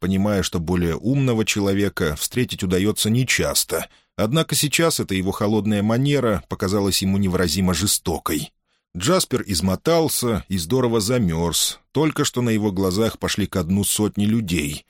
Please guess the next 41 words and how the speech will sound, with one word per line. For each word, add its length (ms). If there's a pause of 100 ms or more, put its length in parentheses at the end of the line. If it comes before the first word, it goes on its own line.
(200)
и, 20
насколько 440
он 100
мог 220
судить, 600
один 300
только 280
их 320
барк 400
ещё 240
оставался 500
на 80
поверхности 720
шипящего 600
пеной 380
буйного 500
моря. 540 (380)
Он 200
и 40
подумать 560
не 100
мог 280
о 40
новой 320
попытке, 880
даже 260
если 220
король 300
Луи 400
решит, 400
что 260
игра 240
стоит 380
свеч 520
и 120
возместит 580
им 140
погибшие 520
корабли 680
и 100
людей. 680